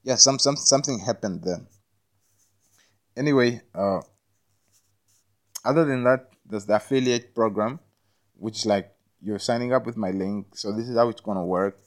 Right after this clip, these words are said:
That, um, there's, there's, there's a percentage that I'm gonna get from you, uh, using my link, and from that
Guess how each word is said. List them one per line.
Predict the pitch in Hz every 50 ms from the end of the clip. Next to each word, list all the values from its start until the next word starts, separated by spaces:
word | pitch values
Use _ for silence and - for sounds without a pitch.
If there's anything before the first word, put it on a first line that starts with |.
| _ _ _ _ _ _ _ _ _ _
That, | - 101 98 - -
um, | - 101 101 98 95 92 - - _ _ _ _ _ _ _ _ _ _ _ _ _ _ _ _ _ _
there's, | 120 123 123 110 85
there's, | 90 123 123 117 -
there's | - 123 123 113 - 123
a |
percentage | 104 - - 127 127 123 - 143 139 135 135 117 -
that | 110 104
I'm | 110 110
gonna | 101 104 101
get | 101 90 82 110 113 113 107 _ - -
from | - 98 101 98 92 80 - _ _
you, | 90 101 104 107 113 120 120 117 104 -
uh, | - 85 95 90 90 90 85 - _ _ _ _ _ _ _
using | - 101 110 107 - 107 107
my | 98 90
link, | 90 87 87 85 80 - _ _ _ _ _ _ _ _ _ _ _ _ _ _ _ -
and | 98 101 101 101 101 101 101 98 95 - _ _ _ _ _ _ _ _ _ _ _
from | - 131 123 120 117
that | 117 120 135 143 - -